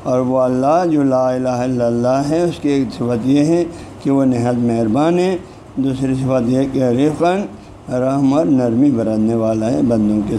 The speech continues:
ساتھ۔ یہ بندہ کی کو جو ترجمہ ذہن میں آیا، یہ ترجمہ ہے۔ اور سید خورشید عالم اور علامہ بشیر مرحوم دونوں کا ترجمہ ایک جیسا ہے، اور ان، ان کے، اچھا، اچھا،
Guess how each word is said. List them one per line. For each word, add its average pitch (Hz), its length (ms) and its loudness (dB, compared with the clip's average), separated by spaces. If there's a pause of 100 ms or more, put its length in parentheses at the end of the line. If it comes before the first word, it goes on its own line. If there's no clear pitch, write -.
ساتھ۔ - 880 -6
یہ 156 120 0
بندہ 123 300 2 (120)
کی 104 120 -4
کو 151 80 -2
جو 127 180 -2
ترجمہ 123 400 0
ذہن 123 120 2
میں 127 120 2
آیا، 139 160 2
یہ 147 280 4
ترجمہ 104 280 -4
ہے۔ 101 80 -8 (680)
اور 147 200 0
سید 175 380 -2
خورشید 160 500 -2
عالم 175 420 0
اور 160 100 0
علامہ 151 340 0 (100)
بشیر 165 300 -2
مرحوم 160 320 2
دونوں 147 340 2
کا 165 100 2 (100)
ترجمہ 143 300 2
ایک 147 200 0
جیسا 151 340 0 (100)
ہے، 180 160 0 (600)
اور 160 340 2
ان، 165 680 2
ان 151 280 4
کے، 151 100 2
اچھا، 147 420 -2
اچھا، 131 240 -4